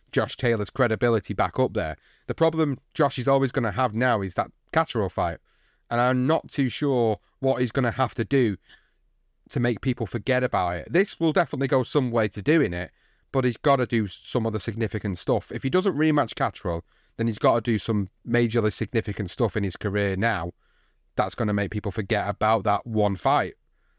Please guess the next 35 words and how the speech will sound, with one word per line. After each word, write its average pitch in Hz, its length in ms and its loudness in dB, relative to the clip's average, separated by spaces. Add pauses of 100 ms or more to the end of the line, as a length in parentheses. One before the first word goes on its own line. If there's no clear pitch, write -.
Because 120 520 -2
as - 100 -8
far 160 220 4
as 104 120 -2
we're 143 260 4
concerned, 101 720 -2 (380)
as 120 240 -2
fight 120 260 2
fans, 117 380 2
we're 220 160 0
not - 160 0
gonna 127 180 0
for-, - 180 -8
I'm 226 120 2
not 151 100 4
gonna 107 160 0
forget 139 320 0
about 85 240 0
that 80 140 -4
fight. 87 280 -2
I 139 60 6
think 135 260 0
he 113 120 -2
was, 98 240 -2 (260)
he 127 160 2
was 110 180 -2 (220)
absolutely 143 840 0
given 107 380 2 (360)
a 110 80 -4
gift - 480 -2 (160)
that 98 180 0
night. 92 340 0
And, 127 280 0 (400)
you 98 160 -2
know, 113 220 0